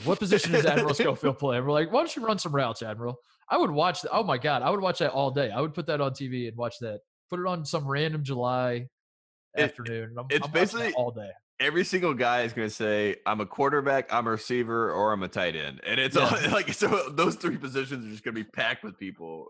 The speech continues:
Speaker 2: And, uh, it's all the guys that thought they were wide receivers are like, "They're too fast. Now I'm a tight end."
Speaker 1: We find out
Speaker 2: Um,
Speaker 1: that, that Paul
Speaker 2: <laughs>
Speaker 1: Harris, Paul Harris actually is the greatest punter of all time. He just doesn't
Speaker 2: Mm.
Speaker 1: know it yet. <laughs>
Speaker 2: Mm.
Speaker 1: He's never,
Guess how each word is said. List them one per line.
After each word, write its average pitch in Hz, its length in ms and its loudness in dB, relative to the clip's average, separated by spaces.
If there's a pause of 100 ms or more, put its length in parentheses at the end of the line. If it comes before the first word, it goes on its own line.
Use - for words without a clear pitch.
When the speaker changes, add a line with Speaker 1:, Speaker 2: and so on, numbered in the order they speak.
Speaker 2:
And, 90 260 -8
uh, 87 300 -2
it's 120 220 -2
all 151 160 2
the 175 60 2
guys 160 220 0
that 135 140 2
thought 135 200 2
they 135 100 2
were 123 80 2
wide 120 180 2
receivers 110 500 -4
are 110 60 0
like, 95 160 -4
"They're 113 100 -4
too 117 200 -10
fast. 90 360 -4
Now 98 120 -2
I'm 92 80 -6
a 92 40 -12
tight 90 240 -4
end." 82 280 -8 (260)
Speaker 1:
We 151 60 -2
find 185 240 4
out 185 120 2
Speaker 2:
Um, 180 100 4
Speaker 1:
that, 165 160 2
that 160 200 4
Paul 175 180 6
Speaker 2:
<laughs> 165 120 2
Speaker 1:
Harris, 160 460 2 (220)
Paul 190 240 4
Harris 165 500 2
actually 151 640 0
is 131 220 0
the 131 100 -4
greatest 127 380 0
punter 123 300 -2
of 113 80 -4
all 110 140 -2
time. 113 300 -8
He 117 80 -8
just 113 160 -6
doesn't 113 240 -4
Speaker 2:
Mm. 92 40 -6
Speaker 1:
know 113 160 -4
it 110 80 -6
yet. 123 280 -2
<laughs> 156 100 -14
Speaker 2:
Mm. 110 280 -2
Speaker 1:
He's 135 160 -2
never, 147 340 0